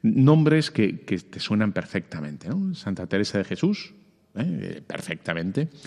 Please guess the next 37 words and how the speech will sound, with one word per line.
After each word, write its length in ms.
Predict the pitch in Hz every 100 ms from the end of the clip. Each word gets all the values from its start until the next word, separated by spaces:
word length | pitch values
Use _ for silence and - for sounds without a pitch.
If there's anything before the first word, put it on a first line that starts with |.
| - -
No, 80 | -
reformadora 800 | - 104 - 98 98 107 113 113 107
del 260 | 101 95
Carmelo, 560 | - 87 92 113 135 175 - - - _
San 200 | - 104
Francisco 420 | 95 90 95 -
Javier, 640 | - 92 117 143 165 - -
¿no? 260 | 95 120 170 - - - -
El 80 | 95
gran 320 | 110 135 127
predicador 480 | 113 107 101 104 113
navarro 460 | 117 131 147 165
que 100 | 175
se 140 | - 92
va 60 |
a, 220 | 101 - - -
a, 60 | - -
ni 140 | - 101
más 240 | 127 160
ni 100 | 101
menos, 520 | 107 143 78 - - -
hasta 380 | - - - 92
la 100 | 90
India, 540 | 151 147 85 80 - -
¿no? 220 | 113 170
Eh, 140 | 165 113 - - -
en 80 | 113
aquellos 400 | - 127 139 135
tiempos 340 | 143 151 185
que, 580 | - 104 92 85 82 - - _ _ _ _ _ _
que 140 | -
no 100 | 92
habla, 220 | 104 104 104 101
no 120 | 107
existía 400 | - 107 - 110
el 60 |
BlaBlaCar, 680 | 98 98 95 - 151 - -